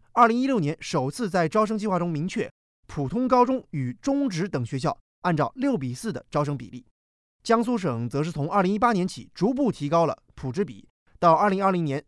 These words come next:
普职比要达到六比四。实际的情况是，如果堵死了初三复读生的路，那么这部分学生就只好被分流到中等职业学校了。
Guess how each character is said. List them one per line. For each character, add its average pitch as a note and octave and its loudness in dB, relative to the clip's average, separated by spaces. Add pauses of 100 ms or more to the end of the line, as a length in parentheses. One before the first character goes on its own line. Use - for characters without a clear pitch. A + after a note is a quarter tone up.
(140)
普 D#3 -2
职 G3 -2
比 D#3 -6
要 E3 0
达 C3 -2
到 C#3 -2
六 G3+ -2
比 B2 -12
四。 - -18 (800)
实 B3 -8
际 D4 0
的 C4+ 2
情 G#3 -2
况 A3+ 2
是， D#3+ -8 (200)
如 C4 2
果 F#3 2
堵 G3+ -2
死 C#3 -6
了 A2+ -6
初 A#3+ -6
三 A#3+ 0
复 A3+ -8
读 F3 -2
生 G#3 -4
的 F3+ 0
路， A3+ -6 (160)
那 F#3+ -2
么 E3 2
这 A#3 -2
部 E3+ -4
分 D3 -2
学 C3+ -4
生 D3+ -4
就 D#3+ -4
只 F#3 -4
好 A2+ -8
被 D3 0
分 D#3+ -2
流 C#3+ -2
到 A2 -4
中 B3+ -2
等 A#2 -4
职 C3+ -10
业 C3 -4
学 B2+ -8
校 C#3+ -4
了。 - -20